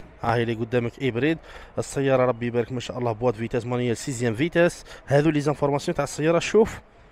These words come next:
وربي سهل. كاينة هذه ثاني فورد فوكس واحدة أخرى. هاي اللي قدامك. السيارة كانت تدير بثلاثة وثلاثين ألف، حطوها بثمانية وعشرين ألف أورو، داروا فيها تخفيض تاع خمسة آلاف وميتين أورو.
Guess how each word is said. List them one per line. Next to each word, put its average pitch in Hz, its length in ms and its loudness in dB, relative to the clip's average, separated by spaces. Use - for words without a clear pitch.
وربي 156 280 -6
سهل. 98 280 -8
كاينة 156 340 4
هذه 127 100 2
ثاني 110 340 -2
فورد 135 240 0
فوكس - 380 -6
واحدة 110 200 -8
أخرى. 208 220 -4
هاي 120 180 4
اللي 117 100 0
قدامك. 117 460 0
السيارة 135 380 2
كانت - 220 0
تدير 127 200 2
بثلاثة 127 360 0
وثلاثين 123 380 0
ألف، 185 200 0
حطوها - 320 0
بثمانية 147 440 0
وعشرين 165 400 -2
ألف 175 180 0
أورو، 110 280 0
داروا 123 260 2
فيها 135 180 0
تخفيض - 280 -4
تاع - 140 -2
خمسة 123 340 -2
آلاف 175 200 -2
وميتين 147 380 0
أورو. 110 260 0